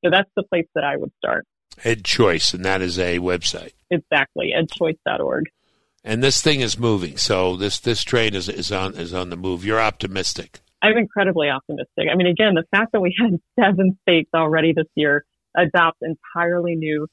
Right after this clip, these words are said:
Speaker 1: school choice programs, I think ten years from now, we will look back and be amazed that we ever had a system of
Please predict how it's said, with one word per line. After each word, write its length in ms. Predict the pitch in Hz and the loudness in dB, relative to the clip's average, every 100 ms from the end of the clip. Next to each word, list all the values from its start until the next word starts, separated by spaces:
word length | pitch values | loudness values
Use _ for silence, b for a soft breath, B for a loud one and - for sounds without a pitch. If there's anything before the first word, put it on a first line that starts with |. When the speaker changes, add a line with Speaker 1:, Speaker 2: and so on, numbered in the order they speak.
| - | -6
Speaker 1:
school 160 | 156 - 151 | -6 -2 -2
choice 120 | 143 - | -4 -2
programs, 380 | 151 151 147 156 - | -2 0 0 0 2
I 180 | 208 233 | 2 2
think 260 | 208 147 - _ _ _ - 196 | 2 0 -2 _ _ _ -6 0
ten 160 | 196 | 2
years 200 | 170 170 - | 4 2 0
from 140 | 160 151 | -2 2
now, 280 | 139 139 143 | 2 0 2
we 140 | 175 | 4
will 160 | 170 156 | 4 2
look 140 | 156 - | 0 0
back 280 | 143 143 - - | 2 2 -2 -4
and 160 | 180 165 | -2 0
be 160 | 170 | 0
amazed 640 | 165 160 156 180 170 - - | 0 0 0 2 0 -2 0
that 100 | 165 | 2
we 180 | 175 170 | 4 2
ever 220 | 170 170 - | 0 -2 -2
had 120 | 160 | -6
a 40 | 156 165 | -4 -6
system 320 | 165 160 147 | -6 -4 -2
of 220 | 139 143 | -2 -4